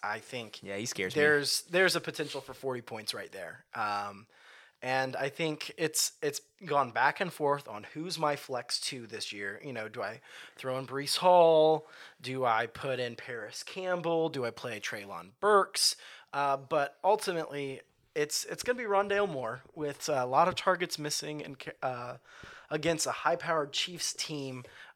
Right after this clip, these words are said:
Speaker 1: I think Rondale, uh, really shows year two what he's capable of and why he was, you know, a, a decently high draft pick. And, uh, I'm gonna take myself in a really close game.
Speaker 2: I dig it. We both agree it's close.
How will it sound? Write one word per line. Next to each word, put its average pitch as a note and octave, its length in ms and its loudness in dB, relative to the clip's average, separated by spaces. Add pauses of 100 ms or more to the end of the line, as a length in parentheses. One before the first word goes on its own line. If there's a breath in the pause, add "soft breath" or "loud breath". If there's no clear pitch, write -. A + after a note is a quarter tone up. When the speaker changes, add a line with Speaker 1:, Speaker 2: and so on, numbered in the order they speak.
Speaker 1:
I E3 60 0
think G3+ 180 4
Rondale, C#3+ 800 4
uh, A#2+ 400 -4 (440)
really F3 260 4
shows C#3+ 380 4 (220)
year D#3 260 0
two C3+ 460 -2
what C3+ 200 0
he's C3+ 240 -8
capable B2 500 -8
of A#2 180 -6
and A#2+ 160 -12
why A#2 160 -2
he B2 140 -12
was, - 280 -4 (280 loud breath)
you D#3 120 -8
know, B2 240 -2
a, C3+ 140 -6 (140)
a D3+ 80 -6
decently D3 420 -6
high A#2 240 -6
draft A2+ 340 -2
pick. A2 300 -10 (380 loud breath)
And, A2 320 -4
uh, G2 300 -4
I'm C#3+ 80 -6
gonna E3 120 -2
take - 160 -4
myself B2+ 360 -6
in G#2 60 -14
a G2 60 -14 (160)
really C3 280 -12
close - 280 -10
game. - 120 -18 (760 soft breath)
Speaker 2:
I G#2+ 40 -16
dig A2+ 180 -4
it. G2 80 -6
We G2+ 80 -8
both A2 220 -6
agree A#2 200 -6
it's - 120 -6
close. D3 600 0